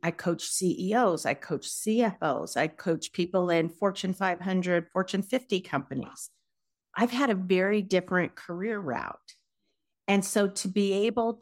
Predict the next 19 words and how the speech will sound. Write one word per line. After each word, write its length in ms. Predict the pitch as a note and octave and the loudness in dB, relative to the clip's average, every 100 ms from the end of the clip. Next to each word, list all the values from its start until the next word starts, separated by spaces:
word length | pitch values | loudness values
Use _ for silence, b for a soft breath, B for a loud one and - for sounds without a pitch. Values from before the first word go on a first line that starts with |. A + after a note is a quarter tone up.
| - | 0
to 140 | A3+ | 0
demonstrate 720 | F#3 G3 G3+ G3+ - G3 F#3 | 2 2 4 2 0 0 0
the 60 | F3+ | -4
credibility 1000 | - - G3+ F#3 F3+ F#3+ G#3 G3+ F#3 E3+ | -8 -2 2 2 2 2 4 4 4 2
of 100 | D#3+ | 0
what 260 | E3 F3 - | 2 2 2
I 200 | - E3 | 0 0
bring 320 | E3 E3+ E3+ F3 | 0 -2 -2 -4
to 180 | - | -6
the 80 | D#3+ | -8
table 600 | D#3 - G3 F#3+ D#3 C#3+ - | -6 -4 -2 0 -2 -2 -4
and 140 | E3 | -4
the 40 | |
value 440 | D3+ E3 G#3 A3 F#3 | 0 2 2 2 0
I 80 | C#3+ | 0
bring 260 | D3+ D3+ | 0 -2
to 140 | D#3 D#3 | -2 -8
the 80 | |
table 580 | D3+ D3+ D3+ C#3+ C#3 - | -6 0 0 0 -4 -6